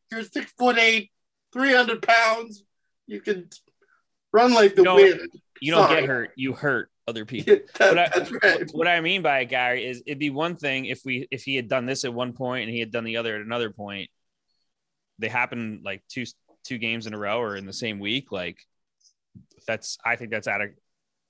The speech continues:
Speaker 2: history has shown it's out of character for him to be that, that much of a, to be intentionally hurting people and then getting people ejected. I mean, I would think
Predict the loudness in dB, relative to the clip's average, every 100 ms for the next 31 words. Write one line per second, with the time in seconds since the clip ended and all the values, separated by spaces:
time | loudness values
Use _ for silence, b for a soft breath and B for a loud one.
0 | _ _ _ _ -10 -8 -6 -4 -4 -4
1 | -6 -6 -4 -4 -6 -14 -18 -18 -16 -14
2 | -6 -6 -6 _ _ -20 -8 -4 -4 -6
3 | -14 -16 -18 -18 -20 -20 _ _ _ _
4 | _ _ _ -10 -8 -10 _ _ -14 -12
5 | -10 -10 -6 -6 -4 -6 -2 -4 -2 -6
6 | -6 -6 -8 -12 -14 -14 -8 -8 -6 -6
7 | -6 -8 -8 -6 -6 -6 -10 -12 -12 -16